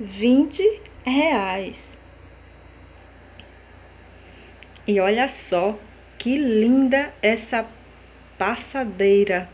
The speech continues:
ou trilho de mesa. Essa é a passadeira losango.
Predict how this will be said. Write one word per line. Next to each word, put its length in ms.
ou 200
trilho 320
de 140
mesa. 600
Essa 300
é 20
a 60
passadeira 600
losango. 920